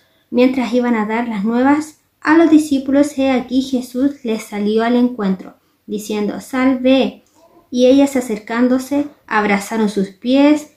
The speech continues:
y le adoraron. Entonces Jesús les dijo: "No teméis, e id, dad las nuevas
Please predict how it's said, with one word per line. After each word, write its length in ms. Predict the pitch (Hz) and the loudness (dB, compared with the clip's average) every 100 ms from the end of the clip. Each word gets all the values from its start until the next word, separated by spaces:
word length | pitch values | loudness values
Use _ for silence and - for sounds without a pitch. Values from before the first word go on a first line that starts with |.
| _ | _
y 120 | 233 | -4
le 100 | 226 | 0
adoraron. 640 | 220 220 208 190 190 185 - _ _ | 2 2 2 0 -2 -6 -10 _ _
Entonces 480 | 208 208 240 254 262 | -12 -2 0 0 -2
Jesús 320 | 220 208 240 | -6 -4 -2
les 180 | 240 208 | -2 -2
dijo: 300 | 220 - - | -4 -6 -2
"No 160 | 240 | -2
teméis, 580 | 254 262 240 240 220 - _ _ _ | 2 4 4 2 -2 -10 _ _ _
e 160 | 220 | -2
id, 360 | 220 240 262 - _ _ _ _ - | 2 2 2 -2 _ _ _ _ -6
dad 240 | 240 262 - _ | -2 -2 -6 _
las 200 | 254 226 | -6 -2
nuevas 640 | 226 233 247 262 277 277 | 0 0 2 2 0 -2